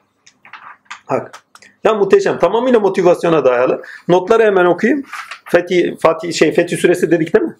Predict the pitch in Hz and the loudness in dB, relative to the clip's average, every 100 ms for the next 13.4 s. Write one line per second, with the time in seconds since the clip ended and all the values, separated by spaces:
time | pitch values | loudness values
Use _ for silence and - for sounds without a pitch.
0 | _ 147 139 - 349 - - 147 135 - | _ -2 0 0 -2 -2 -8 -6 -6 -8
1 | - 98 - - - - _ - - - | -18 -20 -20 -20 -20 -20 _ -20 -14 -16
2 | - - _ _ - 202 214 233 233 233 | -16 -20 _ _ -2 0 2 0 0 0
3 | 233 247 214 220 214 233 202 175 160 156 | 2 2 2 0 -2 0 2 2 2 2
4 | 160 156 269 277 - 190 185 196 180 165 | 0 0 -2 0 0 2 2 0 0 0
5 | 165 160 160 175 190 240 294 254 254 - | 0 -2 -2 0 2 2 -2 0 0 -2
6 | _ - 294 285 - 226 320 277 - - | _ -4 0 0 0 -2 0 -2 -2 -2
7 | 165 - - 226 214 202 185 160 139 - | -2 -4 0 2 2 2 0 0 0 0
8 | 170 165 190 190 - 170 160 202 165 160 | 0 0 -2 -2 0 -2 0 0 2 2
9 | 139 113 107 104 92 - - _ _ _ | 0 -2 -2 -4 -6 -12 -20 _ _ _
10 | _ - - _ 175 262 143 - _ - | _ -20 -20 _ -2 0 0 -6 _ -20
11 | _ - 254 - 226 269 320 240 190 202 | _ -2 0 0 0 2 0 0 -6 -2
12 | 220 233 277 - 175 156 160 160 165 - | 0 0 -2 -2 0 2 0 0 -4 -2
13 | 107 92 92 | -4 -4 -8